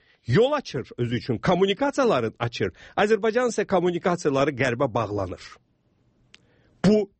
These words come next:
tamamilə regionun geopolitik durumunu dəyişə bilərdi. Belə olan halda təbii ermənilər də, ruslar da deyirdilər ki, gözləyin. Bu ikinci amil. Nə üçün? E, ermənilər Praqada,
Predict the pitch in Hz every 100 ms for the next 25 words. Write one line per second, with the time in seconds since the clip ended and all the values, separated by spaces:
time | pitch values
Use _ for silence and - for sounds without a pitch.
0 | - 165 175 196 320 294 160 117 - 135
1 | 117 147 143 143 113 143 131 131 127 -
2 | 131 107 131 131 135 123 120 107 131 101
3 | 107 95 87 90 - - 160 202 202 190
4 | 175 156 165 151 190 269 - 135 139 147
5 | 156 147 147 156 156 180 147 180 254 _
6 | 143 147 - 180 180 165 151 160 156 160
7 | 220 156 180 151 117 104 95 - _ _
8 | _ _ _ _ - 220 226 240 180 202
9 | - 165 156 151 143 _ - 165 185 196
10 | 214 - _ - 143 147 165 170 180 185
11 | 185 - 175 190 170 160 185